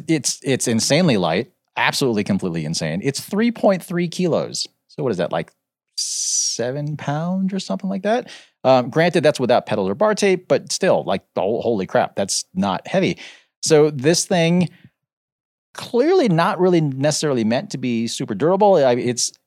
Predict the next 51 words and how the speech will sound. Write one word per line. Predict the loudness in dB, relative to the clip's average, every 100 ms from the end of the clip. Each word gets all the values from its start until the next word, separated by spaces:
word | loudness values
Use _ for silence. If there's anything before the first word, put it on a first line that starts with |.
| -6
it's | -4 -2
based | 0 2 2
on |
a | 0
twenty | 0 -2
sixteen | -2 -4 -2 -2
Cannondale | 0 0 0 0
Super | 0 -4 -4
Six | -4 -4 -4
Evo | -4 -2 0
High | 0 -2 0
Mod | 0 0 0
with | -2
all | 0 0
the | 0
paint | -4 -6 -6
stripped | -6 -4 0
off. | 2 0 -2
Uh, | -4 -4 -4
actual | -6 -4 -2 -2
weight | -2
on | -2
that | -4
thing | -6 -6
was | -4
six | -4 -6
hundred | -6 -4 -4
nineteen | -4 -6 -6 -4
grams. | -4 -6 -8
I'm | -8
not | -10
sure | -10 -12
what | -10
size | -6 -6 -6
it |
was. | -6 -6 -6
It | -10 -20 _ _ -4
was | -4 0
running | 0
an | 0
aftermarket | 0 -2 0 0 0 -4
fork | -2 -2 0
that's | -6
two | -6 -2
hundred | 0 0
twenty-nine | -2 -2 -2 -2
grams. | -2 -2 -2 -6 -10 _ _ _ _ _ _
Crazy, | 0 4 4 4 2
crazy | -2 0 2 2 2
light, | 2 4 4 0
uh, | 0 0